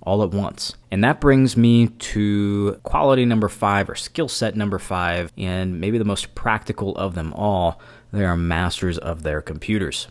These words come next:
I cannot tell you how many people that would be exponentially better at their job if they just spent the time necessary to learn the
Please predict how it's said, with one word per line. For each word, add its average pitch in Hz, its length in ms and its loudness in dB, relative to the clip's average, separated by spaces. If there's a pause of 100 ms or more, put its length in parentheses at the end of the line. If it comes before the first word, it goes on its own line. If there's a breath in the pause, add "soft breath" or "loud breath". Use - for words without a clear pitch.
(120)
I 90 80 -6
cannot 107 460 -2
tell 117 220 2
you 113 200 2
how 123 300 -2
many 139 200 0
people 110 540 -2
that 101 340 -6
would 107 140 -4
be 95 220 -4 (120)
exponentially 131 1000 0
better 120 300 4
at 113 120 0
their 110 100 2
job 98 380 -4 (260)
if 95 180 -6
they 95 120 -2
just 95 220 -2
spent 113 380 0
the 123 60 -2
time 107 500 -4
necessary 82 600 -6
to 76 100 -6
learn 78 480 -4
the 76 160 -8